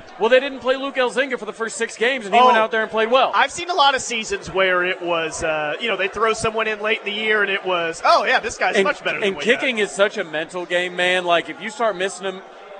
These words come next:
Speaker 1: you can make him in practice all day. We've heard all kinds of people being great at practice. You start missing him in the game, and you're gonna lose your job.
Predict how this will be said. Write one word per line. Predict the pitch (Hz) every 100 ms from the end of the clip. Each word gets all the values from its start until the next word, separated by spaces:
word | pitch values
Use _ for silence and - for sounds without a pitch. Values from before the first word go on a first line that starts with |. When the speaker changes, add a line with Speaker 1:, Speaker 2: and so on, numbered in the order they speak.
| -
Speaker 1:
you | 196 262
can | 285
make | 208 196
him | 190
in |
practice | 185 208 202 175
all | 175 151
day. | 185 147
We've | 147 214
heard | 196 185
all | 170 196
kinds | 190 208 170
of |
people | 165 147
being | 139 160
great | 151 156
at | 139
practice. | 160 170 135 117 - - - -
You | 185
start | 208 233 208
missing | 208 190
him |
in | 190
the | 175
game, | 170 196 214 214
and | 175
you're | 175
gonna | 180
lose | 175 156
your | 147
job. | 143 127 104